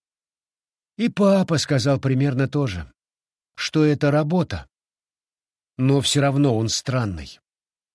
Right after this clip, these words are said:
Может, поговорим, наконец, о нас? Как ты представляешь себе все это? «Я хотела спросить тебя о том же», сказала Мина. «Если ты захочешь,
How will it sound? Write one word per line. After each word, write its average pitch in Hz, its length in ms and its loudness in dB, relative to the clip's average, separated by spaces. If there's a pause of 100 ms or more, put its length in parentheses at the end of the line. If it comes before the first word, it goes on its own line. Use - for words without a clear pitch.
(280)
Может, 127 580 -2 (300)
поговорим, 131 520 2
наконец, 131 440 -2
о 127 80 0
нас? 165 300 -4 (1000)
Как - 160 -6
ты - 120 -4
представляешь 185 680 0
себе 117 540 -2 (140)
все - 240 -2
это? 90 340 -6 (1400)
«Я 92 160 -4
хотела 120 380 -4
спросить 117 560 -4
тебя 113 260 -2
о 110 40 -6
том 156 280 -4
же», 82 240 -12 (640)
сказала 95 440 -6
Мина. 82 380 -10 (720)
«Если 139 400 -2
ты 147 140 0
захочешь, 139 760 -2